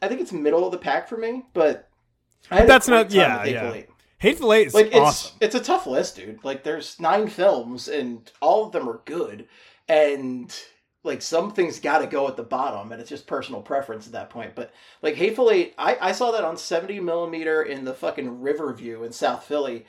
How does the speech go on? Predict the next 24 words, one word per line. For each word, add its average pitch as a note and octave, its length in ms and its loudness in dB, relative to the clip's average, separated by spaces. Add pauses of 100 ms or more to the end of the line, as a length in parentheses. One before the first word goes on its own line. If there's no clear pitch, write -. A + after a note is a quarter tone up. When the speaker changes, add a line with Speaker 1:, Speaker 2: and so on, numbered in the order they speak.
(380)
Speaker 1:
and C#3+ 340 4
I D#3+ 120 2
had F#3+ 100 0
a F#3 40 2
great C#3 360 -6
time. D#3+ 180 -2
There F#3 100 4
was C4 100 0
an D4 80 -2
intermission. C4 720 -4
<laughs> - 60 -20 (140)
It - 340 -4
was - 180 4
so - 140 6
Speaker 2:
Yeah. C4+ 220 8
Speaker 1:
cool. C#4+ 180 2
I D3+ 100 6
wish A3+ 220 0
more A#3 180 4
films C3 280 -2
had C3+ 160 -4
intermissions B2+ 500 -8
these A#2 220 -14
days. G#2+ 340 -10